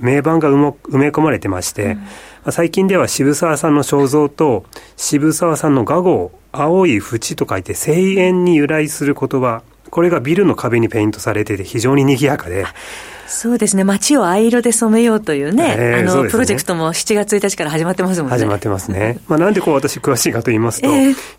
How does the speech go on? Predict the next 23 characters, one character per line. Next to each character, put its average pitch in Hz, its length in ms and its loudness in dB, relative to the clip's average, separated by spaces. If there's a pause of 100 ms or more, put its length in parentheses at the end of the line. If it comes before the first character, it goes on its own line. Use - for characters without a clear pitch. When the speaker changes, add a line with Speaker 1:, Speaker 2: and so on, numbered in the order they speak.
(140)
Speaker 1:
ィ - 40 4
リ 180 100 0
ッ - 40 -18
プ 190 120 -2
証 190 200 2
券 131 140 -2
本 143 220 2
店 151 140 2
の 151 80 2
隣 170 400 0
に 202 140 4
あ 214 60 4
る 156 100 2
ビ 113 160 0
ル 113 140 0
と 113 100 -4
い 107 40 0
う - 20 -4
こ 107 120 -6
と - 80 -4
も 101 140 -2
あ - 20 -2
っ 110 40 -4